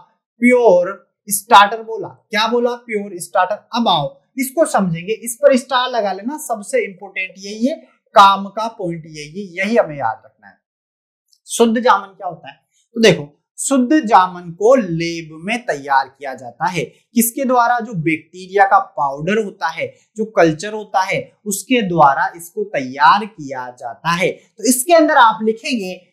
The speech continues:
इस जामन को बैक्टीरिया पाउडर द्वारा, इस जामन को,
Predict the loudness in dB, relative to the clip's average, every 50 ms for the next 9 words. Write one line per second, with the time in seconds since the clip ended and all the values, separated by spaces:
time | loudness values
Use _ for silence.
0 | _ _ -6 -4 -4 -2 -2 -2 0 4 6 6 6 4 2 -4 -6 -6 -2 0
1 | 0 0 0 -2 -6 _ _ -10 -4 -2 0 0 -2 -4 -6 -6 -6 -6 -4 -2
2 | 2 4 4 4 4 4 2 2 2 0 -2 0 0 0 0 0 -2 -2 -2 0
3 | 0 0 -2 -4 -10 _ _ _ _ _ -2 0 0 0 -2 -4 -2 0 4 6
4 | 6 6 6 4 0 -4 -4 -4 -2 -2 -2 -2 -2 -4 -12 _